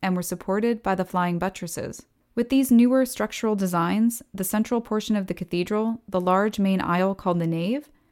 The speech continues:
could be surrounded by slender arcades of columns and galleries,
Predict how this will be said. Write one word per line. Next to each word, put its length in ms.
could 120
be 120
surrounded 460
by 120
slender 440
arcades 400
of 120
columns 520
and 120
galleries, 600